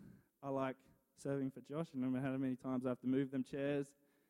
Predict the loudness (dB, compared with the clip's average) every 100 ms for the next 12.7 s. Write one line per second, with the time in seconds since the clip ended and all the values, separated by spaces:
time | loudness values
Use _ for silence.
0 | _ _ _ _ -20 -8 0 2 2 0
1 | 0 2 4 2 0 0 4 4 4 2
2 | 0 -4 -6 -4 0 0 -2 _ _ _
3 | _ _ _ _ -2 2 6 6 8 10
4 | 10 10 6 4 6 4 4 -2 0 4
5 | 4 4 2 0 -10 -14 -12 -6 -6 -2
6 | 2 4 2 2 0 0 0 0 0 -4
7 | -18 -20 _ _ -4 -4 -2 -4 -2 -4
8 | -6 _ _ _ _ _ _ -6 0 2
9 | 2 0 -4 -2 -4 -4 -12 -20 -20 _
10 | _ -6 -2 -2 -2 2 4 4 0 -10
11 | _ _ _ _ _ _ _ _ -6 -2
12 | 0 0 0 -2 -2 0